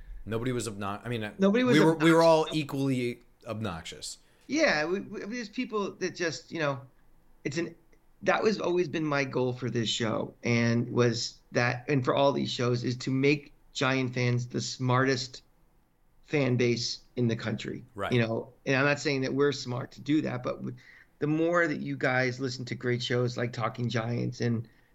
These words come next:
Speaker 2: you know, Locked On Giants and, and, and hopefully the stuff that Grump talks about, you know, you can be smarter than the, the, the average fan and not just be a dummy.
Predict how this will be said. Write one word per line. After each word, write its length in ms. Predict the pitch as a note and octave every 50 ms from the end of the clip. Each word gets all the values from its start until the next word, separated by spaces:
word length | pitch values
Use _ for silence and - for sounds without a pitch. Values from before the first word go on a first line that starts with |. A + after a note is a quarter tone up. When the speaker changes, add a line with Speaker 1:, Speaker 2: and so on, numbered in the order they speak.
| _ _ _ -
Speaker 2:
you 80 | - A#2
know, 320 | A#2+ A2+ A2 G#2+ - - - _ _ _ _ _ _ _ _ _ _ _ _ _ _ _ _ _ _ _ -
Locked 280 | D3+ D3 D3 C3 -
On 200 | C#3 C3 C3 B2+
Giants 560 | B2 C3 A#2+ A#2 A#2 A#2+ B2 B2 A#2+ A#2+ -
and, 200 | B2+ A#2+ A#2+ -
and, 160 | - B2+ B2+ C3
and 420 | B2+ C3 B2+ B2+ C3+ C3+ B2+ B2
hopefully 480 | A#2+ C#3 C#3 B2+ - C#3 C3 C3 C3 C3
the 180 | B2+ - A#2+
stuff 260 | B2 - C3+ B2+ B2+ B2+
that 100 | B2 B2
Grump 280 | - - B2 B2 B2
talks 300 | - A#2+ A2+ B2 - -
about, 380 | B2+ A#2 A#2+ A#2 A#2+ A#2+ - - _ _ _ _ _ _ _ _ _ _ _ -
you 100 | C3 B2
know, 200 | G#2+ G#2 - - -
you 240 | - C3+ D3+ E3 E3
can 220 | E3 - E3+ E3
be 140 | C#3 D#3 D3+
smarter 540 | C#3 B2+ - C#3 C#3 C3 C3+ C3 C3 B2+ B2
than 180 | C3 B2 B2+ B2+
the, 240 | C3 C3 B2+ B2 - -
the, 220 | C3 B2+ B2 B2+ - - _ _ -
the 160 | D3 C#3+ C#3
average 420 | C#3 C3+ C3 B2+ - B2+ B2 B2 -
fan 400 | - A#2+ A2+ A2 G#2 F#2 - -
and 540 | - A#2 A#2+ A#2+ A#2+ A#2+ B2 A#2+ A#2+ A#2+ A#2+
not 340 | B2+ C3 B2+ B2+ - - -
just 220 | B2+ B2 B2 -
be 200 | - C3+ B2 B2+
a 40 | B2
dummy. 360 | B2 B2+ A#2+ A#2 - - -